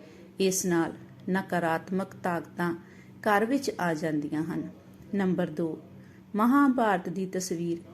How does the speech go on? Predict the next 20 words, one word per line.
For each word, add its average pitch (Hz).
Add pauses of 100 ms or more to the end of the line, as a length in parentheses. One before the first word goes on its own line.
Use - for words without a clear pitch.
(120)
ਜਾਂ 208
ਕਿਤਾਬ 165 (540)
ਘਰ 208
ਵਿੱਚ 226
ਨਹੀਂ 233
ਰੱਖਣੀ 165
ਚਾਹੀਦੀ। 143 (360)
ਇਸ 190
ਨਾਲ 175 (500)
ਘਰ 185
ਵਿੱਚ 185
ਲੜਾਈ 165
ਝਗੜਾ 165 (500)
ਤੇ 254
ਨਕਾਰਾਤਮਕ 185
ਮਾਹੌਲ 180
ਬਣਦਾ 147
ਹੈ। 156 (1000)
ਖਿਆਲ 185
ਰੱਖੋ 202